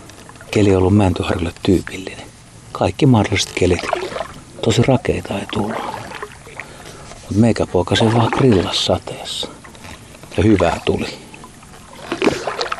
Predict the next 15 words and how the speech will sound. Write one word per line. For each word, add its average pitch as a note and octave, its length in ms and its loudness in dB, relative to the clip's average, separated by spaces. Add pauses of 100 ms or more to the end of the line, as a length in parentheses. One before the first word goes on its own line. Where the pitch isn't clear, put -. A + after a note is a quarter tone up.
(440)
Kasleri, A2 640 4 (540)
kasleri D3+ 500 2
tein. G2+ 300 -2 (1300)
Eikö - 140 -12
se B2+ 80 2
ole A2 80 4
monen F#2+ 280 2
teidänkin F#2+ 460 0
suosikki? - 580 -6 (1120)
Kato, A#2+ 260 -2
tuossa B2+ 200 2
on G#2 60 0
ulpukka - 600 -2
nyt. - 200 -18 (680)
Keltainen, G2+ 580 0